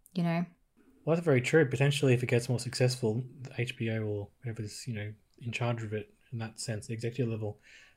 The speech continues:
Speaker 2: might have more demands on it and might wanna look in, look into it a bit more. Maybe if they're just doing their own thing, sort of by themselves,
Speaker 1: Mm.
Speaker 2: we're kind of getting more of a purer product. But who knows?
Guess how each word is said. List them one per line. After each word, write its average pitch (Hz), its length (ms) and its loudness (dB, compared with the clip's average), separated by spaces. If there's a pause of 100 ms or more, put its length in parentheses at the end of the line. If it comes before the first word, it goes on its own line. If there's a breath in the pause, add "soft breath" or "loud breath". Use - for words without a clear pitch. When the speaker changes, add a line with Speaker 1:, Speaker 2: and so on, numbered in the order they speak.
(160)
Speaker 2:
might 110 240 2
have 113 180 0
more 107 160 0
demands 113 380 2
on 101 120 -2
it 92 100 -10 (100)
and 107 180 -6
might 110 200 -4 (500)
wanna 113 360 0 (300)
look 123 200 -4
in, 127 160 0
look 123 160 0
into 127 160 2
it 120 60 0
a - 40 -6
bit 113 80 -4
more. 110 140 -2
Maybe 117 180 2
if 113 60 0
they're 117 80 4
just 110 160 -2
doing 117 140 4
their 110 120 4
own 113 160 0
thing, 107 260 -2
sort 110 200 -4
of 104 120 -2 (160)
by 107 140 0
themselves, 107 720 2 (320)
Speaker 1:
Mm. 165 440 6 (260)
Speaker 2:
we're 104 320 -2 (180)
kind 110 160 -6
of 104 80 -6
getting 104 280 -2
more 107 160 -4
of 107 80 -8
a - 40 -12
purer 107 460 -6
product. 110 420 -8 (100)
But - 100 -20
who 160 100 -6
knows? 156 400 -8